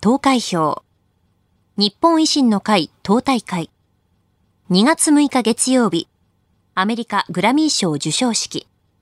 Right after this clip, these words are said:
二月七日火曜日、定例閣議。アメリカバイデン大統領一般教書演説。二千二十二年のアメリカ貿易収支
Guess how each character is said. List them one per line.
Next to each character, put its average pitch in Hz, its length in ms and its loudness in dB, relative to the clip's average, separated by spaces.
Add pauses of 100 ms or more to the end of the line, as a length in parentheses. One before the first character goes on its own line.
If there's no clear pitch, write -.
(800)
二 190 140 2
月 294 260 0
七 285 240 2
日 254 160 0
火 - 140 -4
曜 240 220 2
日、 - 200 -4 (680)
定 247 200 2
例 302 180 2
閣 254 300 -6
議。 165 200 -6 (1040)
ア 180 80 -4
メ 214 140 0
リ 240 100 -6
カ 208 240 -4
バ 262 200 -2
イ 320 40 -4
デ 302 120 0
ン 247 60 2
大 240 240 -2
統 233 140 -4
領 165 380 -2
一 180 240 -8
般 320 180 -4
教 311 180 0
書 285 160 -2
演 240 160 0
説。 - 360 -8 (1040)
二 190 100 2
千 339 280 0
二 339 100 0
十 311 180 0
二 285 140 2
年 247 200 2
の 175 200 0
ア 170 40 0
メ 247 120 2
リ 269 100 -6
カ 226 140 0
貿 180 240 0
易 - 180 -6
収 277 160 -2
支 - 260 -4